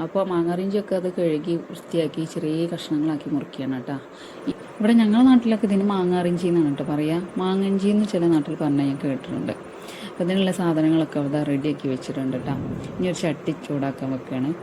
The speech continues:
ചട്ടി ചൂടായി വരുമ്പോൾ നല്ലെണ്ണ ഒഴിച്ച് കൊടുക്കുക കേട്ടോ. നല്ലെണ്ണയാണ് ഇതിക്ക് രസം.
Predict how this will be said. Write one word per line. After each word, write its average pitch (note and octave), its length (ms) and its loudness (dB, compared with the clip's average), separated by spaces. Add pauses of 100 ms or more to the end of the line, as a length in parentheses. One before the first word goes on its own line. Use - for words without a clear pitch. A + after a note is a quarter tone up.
(480)
ചട്ടി F3 300 -2
ചൂടായി D3+ 320 0
വരുമ്പോൾ C#3 280 0 (220)
നല്ലെണ്ണ D3+ 380 4
ഒഴിച്ച് B2+ 180 -4
കൊടുക്കുക C3 240 -2
കേട്ടോ. D3 160 0 (400)
നല്ലെണ്ണയാണ് D#3 540 4
ഇതിക്ക് C#3+ 280 -2
രസം. - 280 -4